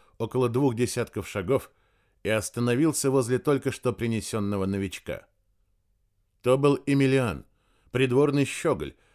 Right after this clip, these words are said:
знакомый мне со времён житья в обители Абсолюта. В изумлении от этакой встречи я, не сдержавшись, окликнул его по имени. «Текла»,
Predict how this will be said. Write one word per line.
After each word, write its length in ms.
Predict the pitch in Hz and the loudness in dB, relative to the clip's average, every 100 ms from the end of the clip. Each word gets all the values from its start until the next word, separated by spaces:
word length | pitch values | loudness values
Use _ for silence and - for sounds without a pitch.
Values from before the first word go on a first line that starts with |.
| - | -12
знакомый 540 | 87 110 104 143 131 | -6 -6 -2 0 2
мне 200 | 123 127 | 2 0
со 160 | - 110 | -2 -2
времён 340 | 110 113 120 | 0 0 -2
житья 400 | 101 98 110 117 | -2 -4 -2 0
в 40 | |
обители 400 | 110 104 107 110 | 0 -2 -4 -4
Абсолюта. 800 | 107 104 95 - 113 120 - - - _ _ _ _ _ _ | -4 -4 -8 -4 -2 -2 -4 -10 -20 _ _ _ _ _ _
В 160 | - 127 | -2 0
изумлении 540 | 127 139 147 156 143 | 2 2 4 4 4
от 260 | 139 131 - | 2 -2 -4
этакой 300 | 139 120 123 | -4 -2 -4
встречи 600 | - - 160 - 87 - _ _ _ | -4 -2 -2 -2 -8 -10 _ _ _
я, 260 | - 90 143 | -10 0 2
не 140 | 180 | 2
сдержавшись, 760 | 160 151 120 113 139 - 139 - | 2 2 2 0 -2 -4 -6 -6
окликнул 520 | 123 123 110 120 127 | -6 -4 -4 -4 -4
его 220 | 113 120 117 | -2 0 -2
по 180 | 123 | -2
имени. 440 | 123 90 71 65 - _ _ _ _ _ _ _ _ _ | -2 -2 -6 -12 -20 _ _ _ _ _ _ _ _ _
«Текла», 540 | - 156 165 165 165 | -8 -8 -6 -4 -4